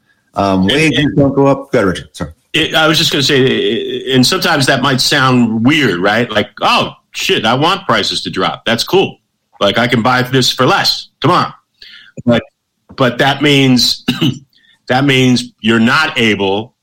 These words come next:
Speaker 2: to go ask for a raise for your, from your boss. You're probably gonna get cut on your,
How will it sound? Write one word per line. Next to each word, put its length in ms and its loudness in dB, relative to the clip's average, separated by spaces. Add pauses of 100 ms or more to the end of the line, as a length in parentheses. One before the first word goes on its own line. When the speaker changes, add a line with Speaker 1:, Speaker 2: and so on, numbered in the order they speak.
(240)
Speaker 2:
to 100 -6
go 180 0
ask 260 0
for 120 0
a 80 2
raise 420 2
for 140 -4
your, 320 -2
from 220 -2
your 100 -2
boss. 520 -4 (340)
You're 120 0
probably 280 0
gonna 180 0
get 300 -4 (460)
cut 420 -2 (320)
on 180 -2
your, 220 -2